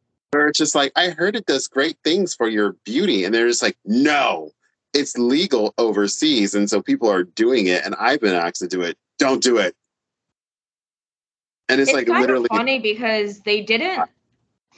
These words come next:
Speaker 2: they didn't realize that, like, it was in conjunction with their,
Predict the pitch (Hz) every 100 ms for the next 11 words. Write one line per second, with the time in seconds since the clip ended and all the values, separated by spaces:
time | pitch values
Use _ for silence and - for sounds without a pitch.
0 | - _ _ _ 247 254 320 427 247 185
1 | 180 196 233 330 320 208 185 160 151 147
2 | 151 - - - _ _ _ _ _ _
3 | _ _ - 226 220 214 226 214 208 196
4 | - 233 233 196 156 147 170 - 240 254
5 | 233 185 - 170 160 156 156 151 156